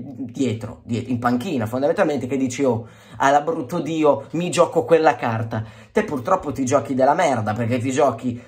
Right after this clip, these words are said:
o, o Bernardeschi o ti giochi Kennedy, a posto. Se non l'hanno fatti titolari, adesso a voi veda che cosa andremo a combinare. Puntualmente, infatti,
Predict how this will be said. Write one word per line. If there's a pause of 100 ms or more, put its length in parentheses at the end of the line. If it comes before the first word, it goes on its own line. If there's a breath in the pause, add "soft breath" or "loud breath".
(100)
o,
o
Bernardeschi
o
ti
giochi
Kennedy,
a
posto. (400 loud breath)
Se
non
l'hanno
fatti
titolari,
adesso
a
voi
veda
che
cosa
andremo
a
combinare.
Puntualmente,
infatti,